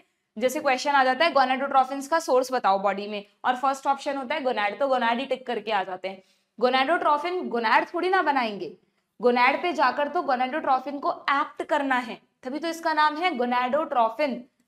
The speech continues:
ठीक है, गोनाड तो किसको बनाएंगे? गोनाड तो सेक्स हार्मोन्स को बनाएंगे, सेक्सुअल हार्मोन्स को बनाएंगे, टेस्टोस्टेरोन, एस्ट्रोजन, प्रोजेस्टेरोन, वो gonadotropins नहीं है। gonadotropins वो हार्मोन है जो गोनाड्स पर एक्ट करेंगे। और इन gonadotropins में दो हार्मोन आते हैं जो आपने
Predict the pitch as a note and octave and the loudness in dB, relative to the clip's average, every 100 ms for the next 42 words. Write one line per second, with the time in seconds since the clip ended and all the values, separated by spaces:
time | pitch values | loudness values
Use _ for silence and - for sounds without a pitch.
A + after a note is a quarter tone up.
0 | - C4 E4+ B3+ B3 B3+ B3+ E4+ D#4+ - | -8 -4 -2 0 0 0 0 -6 -8 -6
1 | E4 D4+ D4 D#4 F4+ C4+ B3 C4+ - E4 | -4 -2 -2 -2 -4 -4 -4 -4 -6 -4
2 | E4+ D#4+ D#4 D4+ D4+ D4+ D4+ C4 B3 B3 | -4 -2 -2 -2 -6 -8 -6 -4 -4 -4
3 | B3+ B3+ _ _ D#4 D4+ - F4 D4 C#4 | -6 -8 _ _ -2 -2 -2 0 0 0
4 | C#4+ C#4 - B3+ B3 A#3+ A#3+ A#3+ B3+ - | -2 -6 -4 -2 0 0 0 0 -2 -2
5 | C4 - A#3+ A#3 A#3 A#3+ - C4 A#3+ A#3+ | -6 -4 -2 0 0 -6 -2 -2 0 -4
6 | A#3+ A#3+ B3+ - A#3+ A#3+ - _ _ - | -4 -6 -6 -4 -2 -4 -8 _ _ -2
7 | C4 D4+ D4+ D4+ D#4 D#4+ D#4 E4 E4 E4 | 2 2 2 0 0 0 0 -4 -6 -2
8 | E4 D4+ G#3 - - _ - A#3 A#3+ B3 | 0 0 -2 -6 -18 _ -6 0 0 0
9 | E4 D#4 C#4+ D#4+ D4+ A#3+ B3+ D#4+ C4+ B3 | 0 0 0 -2 -8 -6 -4 0 2 2
10 | A#3+ A#3+ B3+ F4+ F4+ B3+ A3+ A3 G#3+ A3 | -2 -4 -4 -6 -6 -6 -6 -4 -2 2
11 | E4+ - - D#4+ E4 - A3 A#3 - - | 2 2 -2 2 2 0 -4 -4 -6 -8
12 | G#3+ F#3 G3+ B3+ G#3+ - - - A#3 C4+ | -6 -4 -4 -2 -4 -8 -6 2 2 2
13 | F4 D4+ C#4 C4+ C#4+ C4 B3 B3+ A#3 B3+ | 2 4 6 4 4 4 4 0 -4 -4
14 | C#4+ G#3+ C4+ C#4+ A#3+ A#3+ B3+ A3+ A3+ B3+ | -4 0 2 4 4 2 0 0 0 -4
15 | C#4 B3+ A#3 A#3+ C4+ | -4 0 0 0 -4